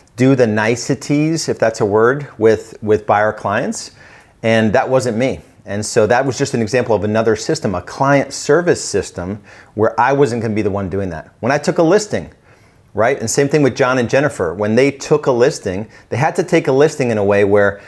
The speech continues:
somebody else, you know, set up the photography, somebody else designed the brochure, someone else wrote the M L S remarks,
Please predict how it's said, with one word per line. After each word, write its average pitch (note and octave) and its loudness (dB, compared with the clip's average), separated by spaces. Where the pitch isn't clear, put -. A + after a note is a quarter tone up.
somebody C#3+ 0
else, C3+ 0
you A2 -2
know, G#2+ 2
set B2 0
up A#2+ -4
the A2 2
photography, G2 -2
somebody B2 0
else B2+ 2
designed G2+ -2
the G2 -2
brochure, F#2+ -4
someone A#2 -4
else C3 -2
wrote A#2+ 2
the A2 -2
M G#2 -4
L F#2+ 2
S F#2 0
remarks, F2+ -4